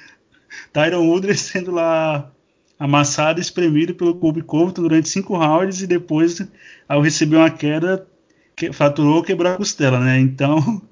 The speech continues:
<laughs> essa aqui serve pra você dar, dar algumas lições de vida, por caso você queira falar pra uma criança que a vida não é justa, né? Falar o babaca, vai ganhar, ó.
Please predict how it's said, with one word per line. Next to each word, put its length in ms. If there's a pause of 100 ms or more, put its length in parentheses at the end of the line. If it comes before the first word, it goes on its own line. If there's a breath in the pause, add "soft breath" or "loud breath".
(120)
<laughs> 300
essa 200
aqui 440
serve 240
pra 160
você 200
dar, 260
dar 100
algumas 340
lições 320
de 120
vida, 300
por 140
caso 240
você 140
queira 160
falar 160
pra 100
uma 60
criança 340
que 80
a 60
vida 180
não 80
é 80
justa, 340
né? 180 (440 soft breath)
Falar 260
o 60
babaca, 580
vai 140
ganhar, 400
ó. 200